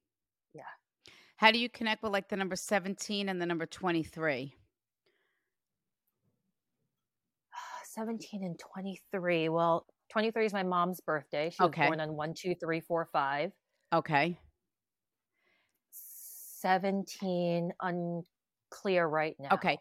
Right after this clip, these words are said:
Speaker 2: It could be an age. It could be the age that someone would be if they were still here in the physical world, or it can stand for the months, like January and July. You don't have to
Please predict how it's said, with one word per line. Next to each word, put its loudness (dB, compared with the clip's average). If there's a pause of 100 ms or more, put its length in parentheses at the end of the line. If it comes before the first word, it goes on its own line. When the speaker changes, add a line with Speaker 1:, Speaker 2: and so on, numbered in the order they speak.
(160)
Speaker 2:
It 0
could 2
be 4
an 2
age. -2
It -20
could -10
be -2
the -4
age -2
that -6
someone -2
would 0
be 0
if -2
they 0
were -6
still -2
here 0
in 2
the -2
physical -6
world, 2
or 4
it -2
can -4
stand -2
for -8
the -6
months, -2
like -6
January 0
and 0
July. -2 (920)
You 2
don't 6
have 8
to 6